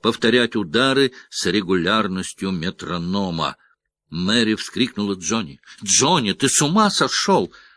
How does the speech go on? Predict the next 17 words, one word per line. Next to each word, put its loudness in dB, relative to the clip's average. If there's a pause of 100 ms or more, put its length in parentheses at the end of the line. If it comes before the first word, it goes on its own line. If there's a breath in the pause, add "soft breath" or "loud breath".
(920 loud breath)
Она -2
хотела -4
броситься -6
на -8
Харлоу, -2
но 0
Данет 2
быстрым -2
движением 0
поймал 0
её 0
сзади 0 (220 loud breath)
и 2
крепко 0
схватил 0
за 0
руки. -4